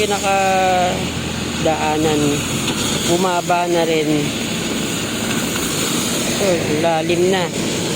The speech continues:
Ano nangyari dito?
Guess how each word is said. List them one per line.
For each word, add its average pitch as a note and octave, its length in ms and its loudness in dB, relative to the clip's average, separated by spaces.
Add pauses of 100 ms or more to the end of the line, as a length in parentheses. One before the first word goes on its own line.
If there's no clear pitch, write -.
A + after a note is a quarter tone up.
(4000)
Ano F#3+ 140 2
nangyari F#3+ 540 2 (100)
dito? D#3+ 360 2